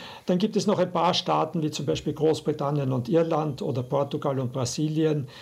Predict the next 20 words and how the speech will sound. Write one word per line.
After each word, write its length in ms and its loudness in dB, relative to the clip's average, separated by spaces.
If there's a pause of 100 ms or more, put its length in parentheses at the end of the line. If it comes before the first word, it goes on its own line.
(200)
wo 120 0
es 100 0
so 80 0
etwas 280 -2
gibt 200 -4
wie 60 2
ein 140 0
wechselseitiges 920 -2
Wahlrecht 580 -2
für 140 -4
die 140 -8
Staatsbürger 600 -4
des 200 -6
jeweils 400 -4
anderen 360 -4
Staates 600 -4
auf 180 -6
der 140 -4
nationalen 500 -2
Ebene. 500 -2